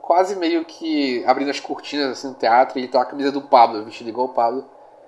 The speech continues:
E aí o filme já muda, meio que de tom,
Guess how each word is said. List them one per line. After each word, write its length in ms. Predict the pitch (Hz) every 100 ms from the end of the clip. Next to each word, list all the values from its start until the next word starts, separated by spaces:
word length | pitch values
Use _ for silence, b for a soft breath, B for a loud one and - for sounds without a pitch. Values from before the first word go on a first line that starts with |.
| B B B - _ -
E 100 | 120
aí 280 | 127 120 127
o 40 |
filme 300 | 139 - 139
já 160 | 135 139
muda, 800 | 131 117 135 143 113 104 95 87 -
meio 200 | 104 113
que 80 | 113
de 140 | 123
tom, 560 | - 117 117 147 139 101